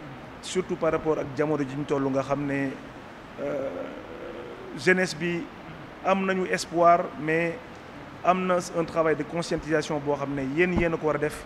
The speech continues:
pour ñu gëm ne dëkk bi dina changer, Inch'Allah. Et kooku, le président vraiment mu ngi ci tàllal loxo, di ci, euh, en tout cas, waslu seen, seen xalaat ak seen xel bu rafet, ngeen accompagner ci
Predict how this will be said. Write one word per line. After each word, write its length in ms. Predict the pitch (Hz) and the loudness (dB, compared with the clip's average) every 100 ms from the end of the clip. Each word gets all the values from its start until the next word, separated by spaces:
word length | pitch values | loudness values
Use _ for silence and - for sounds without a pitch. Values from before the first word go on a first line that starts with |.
| - - - - - | -14 -16 -14 -14 -2
pour 120 | 190 | 0
ñu 140 | 190 170 | 2 4
gëm 200 | 175 170 | 4 2
ne 60 | 151 | 0
dëkk 280 | 135 180 | 0 0
bi 80 | 160 | -2
dina 160 | 151 156 | -2 0
changer, 260 | 151 139 135 | 0 0 0
Inch'Allah. 320 | 131 127 107 - 151 | -2 -4 -4 -6 -2
Et 100 | 147 | 0
kooku, 240 | 165 151 | 0 0
le 80 | 151 | 2
président 380 | 156 151 147 143 | 8 8 6 2
vraiment 340 | 151 151 147 | 2 2 0
mu 120 | 147 | 0
ngi 100 | 143 | -2
ci 120 | 143 139 127 - - - - | -2 -2 -4 -6 -14 -6 0
tàllal 220 | 160 165 | 2 4
loxo, 240 | 151 - 247 - - - - - - | 2 0 -4 -6 -14 -14 -16 -14 -8
di 120 | 143 151 | -4 -2
ci, 420 | 156 151 147 135 | 0 0 2 0
euh, 760 | 120 - - - - - - 160 | -2 -6 -8 -10 -8 -6 -2 -2
en 40 | |
tout 100 | 156 151 | -2 2
cas, 180 | 151 | 2
waslu 360 | 139 143 160 160 | 4 2 2 0
seen, 240 | - 151 147 | 0 0 0
seen 180 | 151 | -2
xalaat 260 | 143 143 139 - - - - - - | 2 2 2 0 -12 -8 -4 -4 -6
ak 80 | 135 | -4
seen 200 | 156 143 | 0 0
xel 160 | 156 151 | 2 2
bu 100 | 143 | 2
rafet, 220 | 135 139 - - - - - 135 | 0 -2 -6 -14 -14 -14 -6 0
ngeen 160 | 147 151 | 0 2
accompagner 520 | 151 151 147 139 139 | 0 2 2 0 -2
ci 180 | 143 | -2